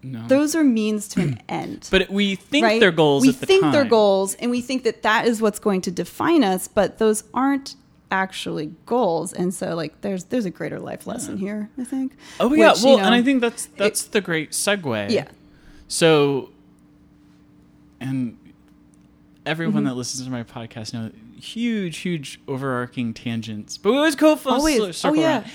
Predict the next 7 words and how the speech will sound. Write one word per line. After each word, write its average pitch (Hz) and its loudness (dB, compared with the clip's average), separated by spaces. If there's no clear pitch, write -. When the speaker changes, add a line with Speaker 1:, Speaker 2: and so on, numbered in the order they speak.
Speaker 2:
absolutely. 185 -2
Speaker 1:
And, 180 -8
and 170 -4
so 175 2
when 156 2
I 165 -2
left 202 -2